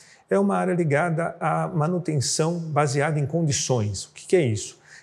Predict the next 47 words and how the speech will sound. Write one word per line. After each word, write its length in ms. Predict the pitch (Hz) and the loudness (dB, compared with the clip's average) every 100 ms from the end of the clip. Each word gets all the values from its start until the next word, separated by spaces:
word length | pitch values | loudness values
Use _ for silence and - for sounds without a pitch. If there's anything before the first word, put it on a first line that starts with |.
| - | -2
Você, 400 | 170 - 151 147 | 0 2 0 0
a 80 | 160 | -2
partir 760 | 156 208 151 - 196 160 107 - - - | -2 -2 -2 -2 2 2 2 -6 -20 -4
de 140 | 110 | 0
uma 320 | 131 135 127 131 | 2 2 2 0
mudança 640 | 151 127 170 220 160 120 | 0 2 4 4 2 -2
de 120 | 107 | -4
qualquer 400 | 113 135 - 185 | -2 -4 0 0
propriedade 800 | - 143 135 107 107 110 104 107 156 | 2 2 2 2 0 -2 -4 -6 -2
gera-, 360 | 113 120 113 | 0 0 -2
de, 340 | 139 107 107 104 | -4 -4 -4 -4
de 100 | 113 | -2
energia, 600 | 117 104 101 175 165 117 | -2 -4 -2 0 2 2
ou 100 | 143 | 2
mesmo 420 | 127 135 131 113 | 0 -2 -2 -4
de 80 | 104 | -2
um 120 | 117 | 0
barulho, 600 | 113 107 123 165 131 110 | 0 0 0 2 2 -2
de 100 | 104 | -4
um, 200 | 104 110 - - - | -6 -8 -14 -12 -2
de 60 | |
uma 160 | 123 113 | 0 2
vibração, 840 | 120 117 98 - 147 160 139 110 - - - _ | 2 0 -2 -2 0 2 0 -2 -6 -18 -20 _
ou, 440 | 131 123 120 117 | 2 2 2 0
ou 160 | 143 127 | 2 2
de 80 | 123 | 2
uma 160 | 123 | 2
grandeza 440 | 117 120 117 147 127 | 2 2 2 2 2
elétrica 440 | 113 117 - - | 2 0 -4 -8
qualquer, 400 | 110 107 - 175 | -6 -4 0 0
você 220 | 160 - | 0 0
identifica 600 | 185 180 175 - 190 185 185 | 0 0 -2 -2 -2 0 -2
que 120 | 196 | -2
aquele 360 | 180 156 151 | 0 0 0
componente 520 | 156 147 165 135 143 - | 0 -2 0 0 -2 -4
está 180 | 170 | -8
prestes 640 | - 123 123 127 131 - - | -4 2 2 0 -6 -8 -6
a 120 | 139 | -4
ter 180 | 131 117 | -2 -2
problemas. 640 | - 143 110 - - - - | 2 2 0 -4 -10 -18 -16
Essa 200 | - 131 | -8 -6
é 20 | |
uma 100 | 143 | -6
segunda 400 | - 160 165 135 | -6 -4 -2 -2
área 200 | 120 123 | -2 -4
de 40 | |
trabalho. 300 | 139 113 101 | -6 -6 -8